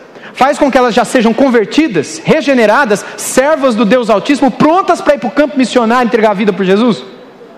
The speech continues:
É lógico que não, elas não são convertidas ainda. Há um conhecimento, aí depois elas vão amadurecendo, vira adolescente,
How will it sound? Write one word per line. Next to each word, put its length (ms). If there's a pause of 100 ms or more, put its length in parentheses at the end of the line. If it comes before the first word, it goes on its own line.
(140)
É 80
lógico 400
que 100
não, 240
elas 140
não 80
são 180
convertidas 540
ainda. 200 (280)
Há 160
um 140
conhecimento, 680
aí 100
depois 280
elas 180
vão 180 (240)
amadurecendo, 600
vira 240
adolescente, 880